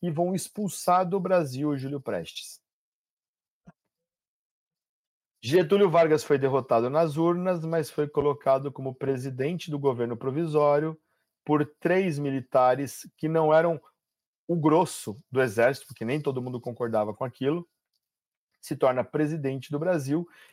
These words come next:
e coloca fim. Getúlio Vargas era o quê? Tenentista, filho de fazendeiro, fazendeiro dono de terras, mas que,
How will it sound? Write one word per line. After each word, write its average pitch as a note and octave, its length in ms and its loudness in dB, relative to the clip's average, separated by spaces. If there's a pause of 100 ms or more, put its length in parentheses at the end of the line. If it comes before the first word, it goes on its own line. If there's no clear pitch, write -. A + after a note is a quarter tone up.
e D#3 80 0
coloca E3+ 420 2
fim. A2+ 280 -6 (220)
Getúlio C4 280 2
Vargas B3 280 6
era A3 100 6
o G#3 60 2
quê? B3+ 300 2 (200)
Tenentista, F#3+ 880 0 (260)
filho B3+ 240 -2
de F#3 100 -2
fazendeiro, E3 540 2
fazendeiro D#3 440 0
dono D#3+ 180 -2
de C3+ 120 -8
terras, D#3+ 480 2
mas C#3+ 200 -2
que, C3+ 460 -2